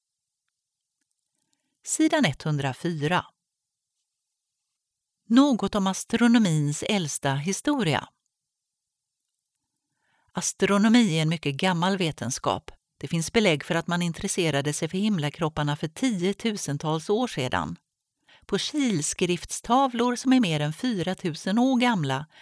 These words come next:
kan man hitta observationer av planeterna och av solförmörkelser. Kilskrift är ett skriftspråk från Mesopotamien, området mellan floderna Eufrat och Tigris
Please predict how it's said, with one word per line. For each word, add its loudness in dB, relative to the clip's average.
kan 0
man 2
hitta 0
observationer -2
av -2
planeterna -2
och -2
av 4
solförmörkelser. -4
Kilskrift -2
är 0
ett -8
skriftspråk -4
från -2
Mesopotamien, 0
området 2
mellan -2
floderna -2
Eufrat -4
och -6
Tigris -2